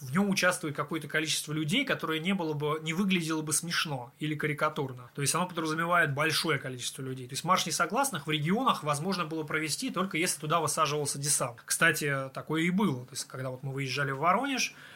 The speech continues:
когда, э, выезжали в Самару, в Самару, например, я не смог выехать, и дру-, там несколько других человек не смогли выехать, и просто не пустили в самолет, кого-то не пускали в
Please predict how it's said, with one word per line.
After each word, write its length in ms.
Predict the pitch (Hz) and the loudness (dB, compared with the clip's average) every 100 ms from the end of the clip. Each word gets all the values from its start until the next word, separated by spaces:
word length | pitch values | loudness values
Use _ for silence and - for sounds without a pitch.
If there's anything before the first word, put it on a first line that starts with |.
| - - | -20 -6
когда, 520 | 131 139 170 170 151 | -2 4 6 6 2
э, 180 | 151 139 | -4 -4
выезжали 480 | 135 147 139 143 147 | 0 0 2 2 2
в 80 | 143 | 0
Самару, 720 | - 151 190 254 240 233 202 - - - - | 0 4 8 8 8 2 -2 -14 -18 -20 -2
в 60 | |
Самару, 340 | - 156 196 156 | 0 4 4 2
например, 360 | 139 139 143 | -2 -2 -2
я 160 | 135 147 | -2 -2
не 100 | 135 | -2
смог 340 | - 175 220 | -4 -4 -4
выехать, 560 | 208 214 190 180 151 - | 0 2 2 2 0 -2
и 240 | 139 135 | -4 -6
дру-, 460 | 127 135 - 147 143 | -8 -12 -12 -10 -8
там 180 | 131 131 | -6 -2
несколько 300 | 147 - 135 | -4 -2 -4
других 320 | 139 208 - | -4 -4 -4
человек 360 | - 185 180 | 2 2 2
не 60 | 175 | -2
смогли 320 | 156 165 160 | -2 0 0
выехать, 320 | 156 156 - | 0 -2 -4
и 20 | - | -6
просто 280 | 156 - | -4 -4
не 40 | 143 | -4
пустили 400 | 147 - 160 139 | -6 -4 -4 -4
в 80 | - | -4
самолет, 480 | 143 143 151 202 | -2 0 2 2
кого-то 300 | 202 147 156 | 0 -4 -4
не 100 | 143 | -6
пускали 560 | 135 139 - 147 139 131 | -8 -6 0 2 2 -4
в 60 | 127 | -12